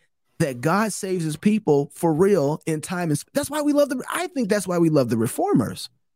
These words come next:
We love the reformers because we get to see what covenant faithfulness looks like in reality,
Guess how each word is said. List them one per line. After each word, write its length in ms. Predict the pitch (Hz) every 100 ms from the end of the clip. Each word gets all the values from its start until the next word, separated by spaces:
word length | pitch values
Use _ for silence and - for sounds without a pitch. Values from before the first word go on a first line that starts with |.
| _ _ _ _ -
We 100 | 277
love 220 | 277 311
the 80 | 262
reformers 500 | 220 - 277 302 240
because 400 | 202 180 233 196
we 220 | 185 294
get 180 | 302 247
to 100 | 202
see 320 | 185 - 269
what 200 | 233 175
covenant 420 | - 233 226 208 -
faithfulness 600 | - 254 220 208 170 156
looks 340 | 190 285 -
like 240 | 165 165 -
in 180 | 190 170
reality, 600 | 165 170 262 277 160